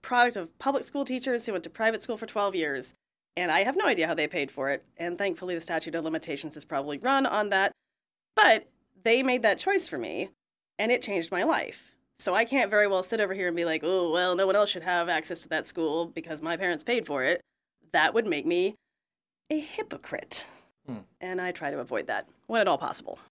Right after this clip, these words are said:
Speaker 2: Yeah, and it's, it's kind of fascinating how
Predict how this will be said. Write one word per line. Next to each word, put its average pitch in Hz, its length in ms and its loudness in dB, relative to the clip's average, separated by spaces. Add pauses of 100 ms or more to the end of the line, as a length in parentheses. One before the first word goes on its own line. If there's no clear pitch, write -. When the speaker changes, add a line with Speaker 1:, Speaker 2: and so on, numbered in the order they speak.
(140)
Speaker 2:
Yeah, 180 280 -2 (460)
and 185 160 -6
it's, - 300 -6 (140)
it's - 100 -16
kind 370 140 2
of - 60 -8
fascinating 117 800 2
how 101 680 -2